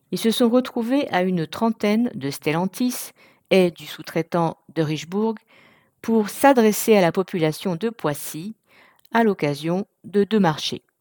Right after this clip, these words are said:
À chaque fois, environ mille tracts ont été distribués, permettant d'engager la discussion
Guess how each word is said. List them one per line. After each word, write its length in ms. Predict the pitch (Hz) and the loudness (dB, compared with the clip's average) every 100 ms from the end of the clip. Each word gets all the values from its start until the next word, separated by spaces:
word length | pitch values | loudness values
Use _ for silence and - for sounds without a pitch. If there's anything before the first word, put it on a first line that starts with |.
| _ _ _ _ _ _ _ _ _ 156 | _ _ _ _ _ _ _ _ _ -4
À 100 | 143 | 0
chaque 300 | 190 180 - | 0 -2 -4
fois, 400 | - 190 226 - _ _ - | 0 2 2 0 _ _ -6
environ 440 | 175 208 202 214 | 0 2 4 4
mille 360 | 196 233 262 226 | 4 4 2 -2
tracts 420 | - 220 - - - | -2 -2 -2 -12 -8
ont 80 | 170 | -2
été 320 | 185 202 190 | 0 0 0
distribués, 840 | 190 196 - 196 165 170 147 147 _ - - _ | -2 -6 -4 -6 -4 -2 -2 -4 _ -20 -20 _
permettant 640 | 156 156 156 - 180 175 | 0 0 0 2 4 2
d'engager 540 | 156 156 160 160 175 165 | 0 0 2 2 2 2
la 100 | 147 | 0
discussion 720 | 156 - 175 - 226 233 | -4 -12 -12 -6 -2 -2